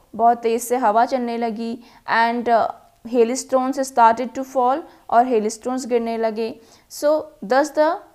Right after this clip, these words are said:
rain changed into storm। We can write it in this way। The rain was pouring down, but suddenly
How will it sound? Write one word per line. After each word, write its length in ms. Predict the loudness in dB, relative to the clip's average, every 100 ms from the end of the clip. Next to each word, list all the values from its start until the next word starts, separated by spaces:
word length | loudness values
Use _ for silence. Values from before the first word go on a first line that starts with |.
| -12 -4
rain 220 | -2 -2
changed 300 | -2 -4 -2 -4
into 200 | -6 -8 -8 -10 -4
storm। 300 | 0 0 -2 _
We 160 | -6 -4
can 100 | -2
write 360 | 0 2 0 -4
it 120 | -8 -6
in 60 | -4
this 220 | -4 -4
way। 140 | -8 -8 _ _ _ _ _
The 160 | 0 0
rain 360 | 2 0 0 2
was 220 | 2 2
pouring 380 | 0 0 0 0
down, 340 | 2 2 -2 -12 _ _ _
but 260 | -2 0 0
suddenly 640 | 0 0 0 -2 -4 -6